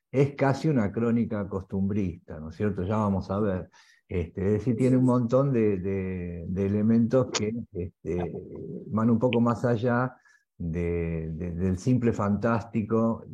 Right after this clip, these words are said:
y, y de la estructura esa tan cerrada que tenían, eh, que tienen los otros relatos de, de Bestiario, ¿no es cierto?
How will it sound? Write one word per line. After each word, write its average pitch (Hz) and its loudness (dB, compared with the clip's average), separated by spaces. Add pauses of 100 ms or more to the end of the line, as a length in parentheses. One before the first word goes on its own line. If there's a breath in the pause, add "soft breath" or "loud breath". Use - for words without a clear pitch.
(140)
y, 92 -8
y 95 0
de 95 0
la 95 0
estructura 101 0
esa 101 -2
tan 101 -2
cerrada 101 -2
que 95 -4
tenían, 95 -4 (240)
eh, 82 -12
que 95 -4
tienen 95 2
los 87 -4
otros 90 -2
relatos 90 -2
de, 80 -6
de 80 -4
Bestiario, 80 -4
¿no 76 -6
es 76 -10
cierto? 85 -6